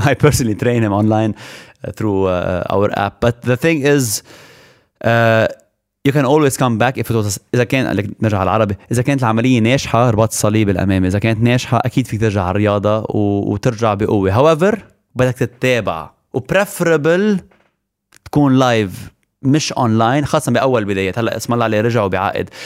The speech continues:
ليه؟ لأنه في كتير details that could be missed. كيف فيك تت-، تقفيهم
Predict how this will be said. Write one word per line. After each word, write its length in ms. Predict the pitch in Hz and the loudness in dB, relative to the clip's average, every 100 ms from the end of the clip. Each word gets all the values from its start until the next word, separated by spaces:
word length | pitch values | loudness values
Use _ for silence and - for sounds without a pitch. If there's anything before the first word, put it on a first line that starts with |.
| - - | -8 2
ليه؟ 200 | 190 220 | 4 4
لأنه 260 | 147 139 | 2 0
في 100 | 135 | -2
كتير 280 | 127 196 220 | -2 -2 0
details 500 | 220 214 139 117 135 | 0 0 0 0 -2
that 200 | 110 117 - 131 | -2 -4 -2 -2
could 300 | 127 104 110 | -2 -4 -2
be 140 | 127 123 151 | 0 2 2
missed. 360 | 175 - - - _ _ - | 0 -4 -8 -20 _ _ -10
كيف 120 | - | -8
فيك 100 | 117 - | -6 -6
تت-، 240 | 131 - | -8 -6
تقفيهم 760 | 117 117 127 - 190 131 143 | -8 -6 -4 -2 0 0 -2